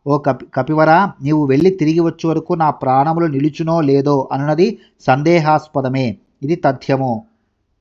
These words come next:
తవా దర్శనజశోకో భూయో మాం పరితాపయేత్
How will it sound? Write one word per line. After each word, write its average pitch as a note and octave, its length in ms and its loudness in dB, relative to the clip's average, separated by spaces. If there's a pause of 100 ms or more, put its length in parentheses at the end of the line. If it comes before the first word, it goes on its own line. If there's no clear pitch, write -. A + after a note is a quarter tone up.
(220)
తవా D3 320 4
దర్శనజశోకో D3 1500 -4 (200)
భూయో D#3+ 500 2
మాం D#3+ 340 -2
పరితాపయేత్ C#3 1000 -2